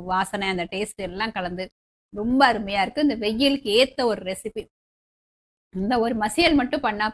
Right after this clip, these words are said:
போதும். சூடா சாதத்துல கொஞ்சம் நெய் போட்டு நல்லா வந்து இதை போட்டு பிசைஞ்சு சாப்பிட்டோம்னா அருமையா இருக்கும். தொட்டுக்கிறதுக்கு ஒரு அப்பளம் இருந்தா கூட போதும், வேற எதுவுமே தேவை கிடையாது. கிச்சன்லயே ரொம்ப நேரம் நிக்க வேண்டாம், சாப்பிட்றதுக்கு ரொம்ப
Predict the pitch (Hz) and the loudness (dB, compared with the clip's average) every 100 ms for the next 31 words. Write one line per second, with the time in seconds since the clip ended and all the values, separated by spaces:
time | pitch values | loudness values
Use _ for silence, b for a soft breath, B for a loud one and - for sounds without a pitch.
0 | 208 208 - _ - - 269 277 277 285 | -4 -8 -10 _ -14 -6 0 4 6 6
1 | 226 208 220 220 202 208 208 208 214 233 | 4 0 0 -4 -8 -6 -10 -8 -6 -6
2 | 214 190 202 - _ _ - - - - | -6 -6 -8 -10 _ _ -20 -20 -20 -20
3 | _ 214 233 226 220 214 202 220 220 214 | _ 0 2 2 2 0 0 0 -2 -2
4 | 214 - 220 - 208 190 196 190 220 247 | -4 -2 -4 -2 -6 -6 -10 -8 -8 -8
5 | _ _ 208 226 247 262 262 226 214 208 | _ _ -4 0 2 4 2 0 -4 -8
6 | 208 247 247 240 226 190 196 - 302 220 | -8 -4 -4 -2 0 0 0 2 2 2
7 | 208 208 226 233 208 196 190 185 185 233 | -2 0 0 0 -4 -2 -2 -2 -2 -2
8 | 254 214 208 196 180 180 208 - _ _ | 0 -2 -2 -6 -6 -6 -6 -10 _ _
9 | _ _ 240 - 262 285 294 277 277 285 | _ _ -8 -2 2 4 4 4 6 6
10 | 240 277 262 247 240 202 _ _ - 240 | 4 4 2 4 2 2 _ _ -2 6
11 | 262 294 262 247 269 220 | 8 8 6 2 2 2